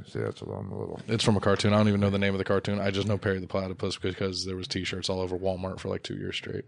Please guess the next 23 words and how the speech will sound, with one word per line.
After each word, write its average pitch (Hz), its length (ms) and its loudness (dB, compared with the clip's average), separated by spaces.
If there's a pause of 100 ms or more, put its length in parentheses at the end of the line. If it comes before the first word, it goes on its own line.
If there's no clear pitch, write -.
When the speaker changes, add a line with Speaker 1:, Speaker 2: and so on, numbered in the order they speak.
Speaker 1:
Right. 67 180 2 (300)
Now, 92 140 10
that 127 440 10
is, 107 420 8
when 104 160 6
I 127 100 8
think 123 260 6
of 90 140 6
the 92 60 8
ones 95 240 10
that 85 120 8
have 85 100 6
been 78 140 8
proven, 95 380 8 (220)
okay, 78 220 4
this 87 260 6
Speaker 2:
Mm-hmm. 104 80 2
Speaker 1:
is 98 60 -2
something, 82 220 4
'cause 87 180 4
this 107 180 4
is, 87 160 2
uh, 85 160 6